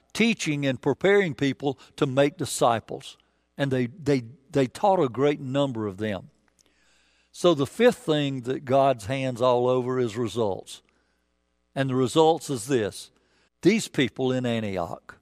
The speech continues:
were the first ones that are going to be called Christians. And if you look at that word, it just means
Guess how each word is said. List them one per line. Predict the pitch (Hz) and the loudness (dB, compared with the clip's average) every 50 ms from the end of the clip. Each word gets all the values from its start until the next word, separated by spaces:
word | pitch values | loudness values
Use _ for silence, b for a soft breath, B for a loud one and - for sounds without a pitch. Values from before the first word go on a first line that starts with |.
| _ _ _ _ _ _ _ _ _ _ _ _ - | _ _ _ _ _ _ _ _ _ _ _ _ -4
were | 135 131 117 | -2 -2 0
the | 117 104 | -2 -4
first | - - 180 202 214 - - - | -2 2 4 4 4 4 0 -8
ones | 143 127 123 120 120 120 120 117 | -8 -4 -4 -4 -4 -4 -6 -6
that | 123 120 | -6 -6
are | 117 107 | -6 -4
going | 110 131 135 139 143 139 | -2 -2 -2 -2 -2 -4
to | 135 131 | -6 -6
be | 143 147 | -8 -8
called | - - 127 123 117 117 117 113 _ | -6 -2 0 0 2 0 -2 -4 _
Christians. | - - 147 123 - _ - - - 98 - - - _ _ _ _ _ _ _ _ _ _ _ _ _ _ _ - | -8 -6 -6 -6 -6 _ -14 -18 -18 -16 -16 -18 -18 _ _ _ _ _ _ _ _ _ _ _ _ _ _ _ -6
And | 143 139 139 | -4 -4 -4
if | 131 123 | -2 -2
you | 147 | 0
look | 160 185 208 185 | 2 2 2 2
at | 196 175 | 2 2
that | 147 143 - 139 | 2 2 2 0
word, | 143 156 151 135 117 | 0 0 2 2 0
it | 120 147 143 | 0 -4 -4
just | 131 143 156 - - 156 | -4 -4 -4 -4 -6 -8
means | 143 139 139 135 127 113 - | -6 -6 -6 -6 -8 -10 -12